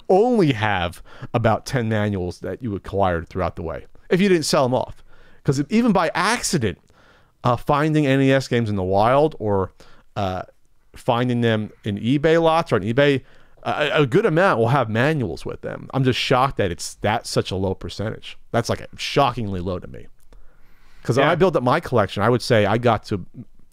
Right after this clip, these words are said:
Speaker 1: I'd say forty percent of my games, maybe d-, over a third,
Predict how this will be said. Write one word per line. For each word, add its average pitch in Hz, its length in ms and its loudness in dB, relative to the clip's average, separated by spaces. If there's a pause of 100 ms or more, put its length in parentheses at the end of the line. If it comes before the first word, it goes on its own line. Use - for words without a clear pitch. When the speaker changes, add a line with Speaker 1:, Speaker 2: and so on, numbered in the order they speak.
(1040)
Speaker 1:
I'd 123 200 0
say 98 200 0
forty 135 640 2
percent 101 400 -2
of 92 60 -6
my 82 160 -6
games, 80 260 -10
maybe 98 240 -4
d-, 113 240 -8
over 131 420 2
a 107 60 2
third, 104 520 0